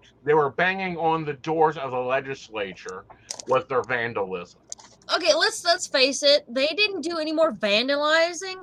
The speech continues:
Speaker 2: than a fucking pack of teenagers do in an average weekend.
Speaker 1: I get that.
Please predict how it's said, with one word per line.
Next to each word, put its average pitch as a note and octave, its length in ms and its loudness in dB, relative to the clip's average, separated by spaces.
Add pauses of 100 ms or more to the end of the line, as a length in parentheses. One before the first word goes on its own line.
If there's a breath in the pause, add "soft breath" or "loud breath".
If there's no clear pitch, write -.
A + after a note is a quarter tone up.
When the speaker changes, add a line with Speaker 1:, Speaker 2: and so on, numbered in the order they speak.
(100)
Speaker 2:
than C4 240 0
a A3+ 100 0
fucking E4 600 -12
pack D#4 260 0
of D4 100 -6
teenagers G3 680 -4
do F3+ 420 -6
in G3+ 160 0
an G3+ 120 0
average A3 420 0
weekend. D#3+ 560 -6 (500)
Speaker 1:
I G#2+ 160 -4
get C#3+ 300 -4
that. F#2+ 260 -6